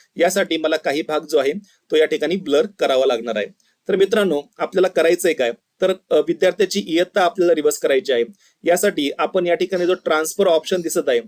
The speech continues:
या ट्रान्सफर ऑप्शनवर जायचं आहे. त्यानंतर तीन नंबरचा ऑप्शन आहे ट्रान्सफर आउट ऑफ स्कूल रिक्वेस्ट,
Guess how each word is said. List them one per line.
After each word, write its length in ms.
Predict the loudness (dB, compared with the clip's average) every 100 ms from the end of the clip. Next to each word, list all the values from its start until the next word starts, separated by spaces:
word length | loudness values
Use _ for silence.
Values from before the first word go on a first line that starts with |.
| _
या 120 | -2 -2
ट्रान्सफर 440 | 0 -2 0 0
ऑप्शनवर 420 | 0 0 0 0
जायचं 300 | 2 2 2
आहे. 100 | -2 -2 _ _ _ _
त्यानंतर 480 | 0 2 0 0 0
तीन 260 | 0 -2 0
नंबरचा 380 | 2 0 2
ऑप्शन 320 | 0 2 -2 0
आहे 100 | 0
ट्रान्सफर 440 | 0 -2 -2 -2
आउट 280 | 2 2 2
ऑफ 160 | 0
स्कूल 280 | 0 0 0
रिक्वेस्ट, 500 | -2 -2 0 0 -2